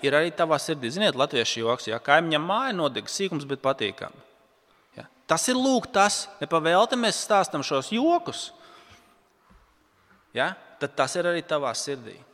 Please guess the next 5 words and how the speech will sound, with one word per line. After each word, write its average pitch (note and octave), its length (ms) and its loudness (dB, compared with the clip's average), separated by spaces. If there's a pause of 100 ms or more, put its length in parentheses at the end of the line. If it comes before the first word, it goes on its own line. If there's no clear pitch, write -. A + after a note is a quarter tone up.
(920)
Ja D#3 100 0
tu C4+ 520 0 (1200)
esi D#3 280 -2
apzināti A3+ 960 4 (580)
aizvērs G3+ 640 2